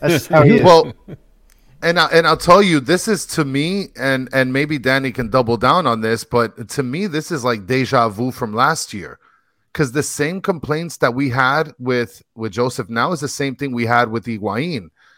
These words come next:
Speaker 2: You know, I don't know if you guys were keeping up with Inter Miami last year, but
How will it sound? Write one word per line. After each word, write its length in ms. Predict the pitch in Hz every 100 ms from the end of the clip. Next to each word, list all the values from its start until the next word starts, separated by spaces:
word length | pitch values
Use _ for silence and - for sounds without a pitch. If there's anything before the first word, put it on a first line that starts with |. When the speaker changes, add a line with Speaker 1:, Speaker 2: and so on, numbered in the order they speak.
| _ _ -
Speaker 2:
You 100 | 127
know, 60 |
I 100 | 120
don't 120 | 139 160
know 80 |
if 100 | 135
you 80 | 127
guys 220 | 123 131
were 80 | 113
keeping 340 | 110 131 117 117
up 180 | 123 113
with 160 | 107
Inter 120 | 117
Miami 380 | 110 107 123 180
last 340 | 120 104 104 -
year, 140 | 113
but 240 | 95 110